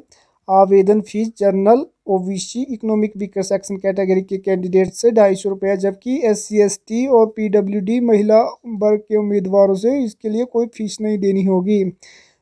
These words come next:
वहीं एसबीआई इंटरनेट बैंकिंग, डेबिट कार्ड, क्रेडिट कार्ड के माध्यम से एप्लीकेशन फीस को जमा कराने की अंतिम तारीख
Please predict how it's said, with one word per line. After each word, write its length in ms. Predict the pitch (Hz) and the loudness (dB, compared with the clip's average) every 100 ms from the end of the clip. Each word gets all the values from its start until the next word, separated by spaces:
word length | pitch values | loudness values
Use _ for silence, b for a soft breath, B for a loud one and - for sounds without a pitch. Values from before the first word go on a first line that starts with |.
| - | -4
वहीं 320 | 190 214 226 240 B B B _ - | 2 4 4 0 B B B _ -2
एसबीआई 520 | 220 214 196 208 202 | -2 -2 4 6 6
इंटरनेट 440 | 202 208 202 208 | 2 0 2 0
बैंकिंग, 480 | 190 196 190 233 254 | 2 0 0 -2 0
डेबिट 320 | 214 202 196 196 | 2 4 2 0
कार्ड, 320 | 202 220 233 | 2 4 4
क्रेडिट 360 | 214 202 190 190 | 2 2 0 -2
कार्ड 280 | 196 208 226 | 0 0 0
के 200 | - 202 | -4 0
माध्यम 380 | 202 190 185 | 0 0 -2
से 140 | 190 233 | 2 2
एप्लीकेशन 500 | 233 220 220 208 220 | 2 -2 -4 -4 -6
फीस 280 | - 208 185 | -6 -8 -6
को 140 | - 196 | -6 0
जमा 280 | 214 220 | 2 2
कराने 360 | 208 190 180 185 | 0 2 0 0
की 120 | 196 | -2
अंतिम 300 | 190 185 202 | -4 -4 -6
तारीख 420 | 190 180 175 226 | 0 2 2 0